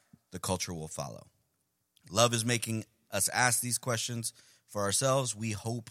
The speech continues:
love drives you to ask the same questions. We want to engage with you, but not on a social media feed where the loudest or most viscerally pleasing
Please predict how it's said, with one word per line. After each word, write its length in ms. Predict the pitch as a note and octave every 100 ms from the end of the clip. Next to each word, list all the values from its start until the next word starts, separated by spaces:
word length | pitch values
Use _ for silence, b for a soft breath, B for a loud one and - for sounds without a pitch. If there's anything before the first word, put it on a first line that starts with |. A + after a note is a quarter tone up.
| -
love 240 | G#2+ G#2+
drives 380 | G2+ G#2 G#2+ G2
you 100 | G#2
to 120 | G2
ask 260 | F2+ F#2+ -
the 60 |
same 320 | E2+ G2 G2 F#2+
questions. 600 | - C#2+ - G#1+ - - _ b b b b b b
We 120 | G2 G#2
want 280 | F#2 A#2 C#3+
to 60 |
engage 500 | C#3 B2 C3 C3+ B2
with 160 | B2+ A#2+
you, 180 | B2 C3+
but 160 | A2
not 280 | F#2+ G#2 A2
on 140 | A2+ A2
a 40 |
social 340 | - G#2 -
media 320 | G#2 G#2 G2+ -
feed 400 | - B2 C3 C3+ B B B
where 160 | G#2 G2+
the 120 | G2
loudest 460 | G2 G#2+ A2+ G#2+ E2
or 160 | G#2
most 320 | G2 G2 F#2+
viscerally 480 | G2 G2 G#2+ G2+ F#2
pleasing 560 | - G#2 G2 F#2+ F#2